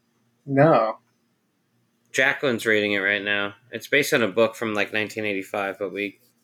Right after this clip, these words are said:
Speaker 2: it was her pick. It's a movie called Perfume: Story of a Murderer.
Speaker 1: Who's the author? Do you know?
Speaker 2: It's interesting. I don't know.
Speaker 1: Adolf Hitler.
Speaker 2: Uh, yeah,
Speaker 1: Wow,
Speaker 2: oh,
Speaker 1: that's a
Speaker 2: Patrick, uh,
Speaker 1: weird.
Speaker 2: Sunskind.
Speaker 1: <laughs>
Speaker 2: Sunskind.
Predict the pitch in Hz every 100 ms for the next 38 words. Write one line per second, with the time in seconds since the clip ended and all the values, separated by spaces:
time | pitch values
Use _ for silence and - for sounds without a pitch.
0 | _ - 117 - 120 - 107 - - 104
1 | 107 104 101 113 101 110 104 - 110 104
2 | 104 - 117 110 107 98 98 101 101 101
3 | 101 _ 165 170 135 123 160 117 120 123
4 | 120 123 170 196 143 - 98 92 _ _
5 | _ _ _ _ _ _ _ _ _ 110
6 | 104 92 87 - _ - 143 190 135 -
7 | 147 - 120 107 127 143 151 175 190 196
8 | 160 120 156 175 151 165 - 151 143 139
9 | 135 - 170 220 147 120 156 156 151 -
10 | 101 87 - - 151 - 147 180 - -
11 | - 135 143 139 143 101 92 95